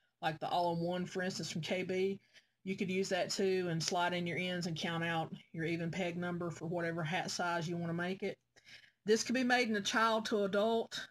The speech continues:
so, you know, it's very versatile. You also can use any weight of yarn, any gauge of loom if you want. If you wanted to do one in a,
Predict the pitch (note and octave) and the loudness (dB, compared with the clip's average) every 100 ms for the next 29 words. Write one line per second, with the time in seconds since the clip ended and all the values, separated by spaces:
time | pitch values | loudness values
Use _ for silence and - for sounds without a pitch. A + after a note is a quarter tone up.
0 | _ _ _ - G3 F3+ F3+ F3 - F3+ | _ _ _ -4 0 2 2 0 -2 -2
1 | F3+ F3 G3 - G#3+ A#3 G#3+ G#3 G#3+ G#3+ | 0 0 0 0 4 4 6 4 0 0
2 | A3 G#3 G#3+ - - - - _ G#3 G#3 | 0 0 -4 -10 -12 -12 -16 _ 0 2
3 | A3+ C4 B3 A#3+ A3+ G#3+ G#3 A3+ A3+ A3 | 4 2 2 2 2 2 2 2 2 0
4 | - _ _ _ G3 A3 A3 A3 A#3 A#3+ | -6 _ _ _ 2 2 2 2 2 2
5 | A#3+ - A3+ A#3+ A#3+ A3 _ G#3 A#3+ A#3+ | 0 0 0 2 0 -2 _ 0 0 2
6 | A#3 B3+ D#4 D4 E3 D#3+ D#3 D3+ D3+ D3+ | 0 0 0 0 -2 -2 -2 0 0 -4
7 | - - - _ - D#3 E3+ F3+ F#3 F3+ | -10 -20 -20 _ -12 -6 -2 0 0 0
8 | F3 F#3+ F#3+ F#3+ F#3+ F#3+ F3+ F3 E3 E3 | 0 2 2 2 2 2 0 0 0 0